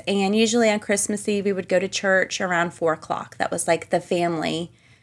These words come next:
um, service. And then we would come home to, like, shrimp ling-, linguine for dinner. And on Christmas Day, my mom would make her homemade lasagna, meatballs, and sauce, which is, like, the best ever.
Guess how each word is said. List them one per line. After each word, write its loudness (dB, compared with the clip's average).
um, -4
service. 2
And 10
then 10
we 8
would 4
come 4
home 4
to, 2
like, 2
shrimp 4
ling-, 0
linguine 2
for 0
dinner. 0
And 2
on 8
Christmas 6
Day, 8
my 8
mom 10
would 6
make 2
her -4
homemade 6
lasagna, 4
meatballs, 4
and -2
sauce, 4
which -2
is, 2
like, 4
the 2
best 6
ever. 4